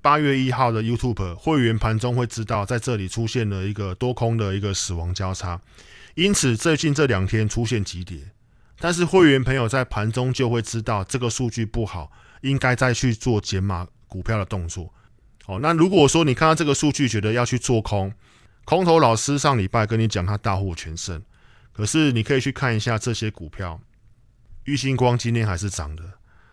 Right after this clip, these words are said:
包括三三二四的双红，我们跟大家谈，哦，这个技术面来看，疑似是做头。我没有要大家去追，而是要跟投资朋友讲，有些股票的一个融资水位很低，你去空股票一定会有风险。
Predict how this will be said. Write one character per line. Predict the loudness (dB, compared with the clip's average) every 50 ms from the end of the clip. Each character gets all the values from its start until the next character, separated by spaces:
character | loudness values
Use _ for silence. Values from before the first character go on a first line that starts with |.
| _ -20 -20 _ _ -6
包 | -2 -2 0
括 | 4 4 4 4
三 | 4 2 2 2
三 | 2 2 2
二 | 2 0 0
四 | 0 -2 -2
的 | -2 -2
双 | -2 -4 -4 -4 -4
红， | -6 -6 -6
我 | -6 -4
们 | -4 -4
跟 | -4 -4 -4
大 | -2 -2
家 | -2 -2
谈， | -4 -4 -6 -6 -8 -10 -12 -16 -18 -14 -12
哦， | -10 -6
这 | -4 -2 0
个 | 0 0 0
技 | 0 0 0
术 | 0 0 0 0
面 | 2 0
来 | 0 0
看， | 0 -2 -2 -2
疑 | -2 -2
似 | -2 -2 -4 -4
是 | -4 -4 -4
做 | -2 -2 -2 -2
头。 | -2 -4 -8 -14 -16 -20 -20 -20 -20 -20 -20 -20 -14 -4
我 | 0 2 4
没 | 6 6
有 | 8 8
要 | 8 6 6
大 | 6
家 | 6 6 6
去 | 4 2 0
追， | 0 0 0 2 2 0 -2 -4 -10 -18 -18 _ -6
而 | -4
是 | 0 2
要 | 2 2
跟 | 2 2 0 0
投 | 0 -2 -2
资 | 0 0 0
朋 | 0 0
友 | 0 0
讲， | -2 -4 -6 -6 -6 -10 _ _ _ _ -20 -20 -10 -4
有 | -2 0
些 | 2 4 2 2
股 | 2 -2 -2 0
票 | 2 2 2 2
的 | 0 -2 -4 -4
一 | -4 -4
个 | -2 -2 0 0
融 | 0 0 0
资 | 0 0 -2
水 | -2 -2 -2
位 | -2 -2 -2
很 | -2 -4 -4 -6 -6 -6
低， | -6 -6 -4 -4 -6 -8 -14 -20 -20 -20 -20 -20 -12 -6
你 | -4 -2 -2
去 | 0 0 0 0 0
空 | 0 2 2 2 2 2
股 | 0 -2 -4 -4
票 | -2 0 0 0 0 -2 -4
一 | -8 -10
定 | -6 -4 -2 -2 -2
会 | -2 -2
有 | -2 -2
风 | -4 -4 -4 -4 -4 -4
险。 | -4 -6 -6 -10 -12